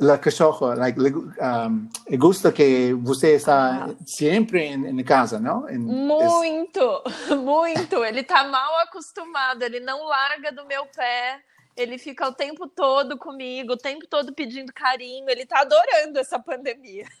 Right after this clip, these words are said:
Speaker 1: <laughs> E como ela vai sair, ah, não, não, sim, como ela vai ser quando você precisar voltar para a escola?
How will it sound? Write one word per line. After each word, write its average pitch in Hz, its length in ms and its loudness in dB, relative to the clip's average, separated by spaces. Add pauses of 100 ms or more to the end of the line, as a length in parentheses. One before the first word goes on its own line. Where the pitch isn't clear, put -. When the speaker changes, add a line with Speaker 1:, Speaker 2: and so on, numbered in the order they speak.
(200)
Speaker 1:
<laughs> - 200 -16 (960)
E 160 200 8
como 196 580 4
ela 165 280 6
vai 151 640 2
sair, 147 680 2
ah, 127 180 -2
não, 139 140 -8
não, 123 160 -6
sim, 110 160 -10
como 185 360 -2
ela 156 420 4
vai 143 360 0
ser 143 320 -2
quando 147 420 -2
você 135 340 -2
precisar 139 540 -2
voltar 139 500 0 (460)
para 147 160 6
a 139 40 4
escola? 175 580 0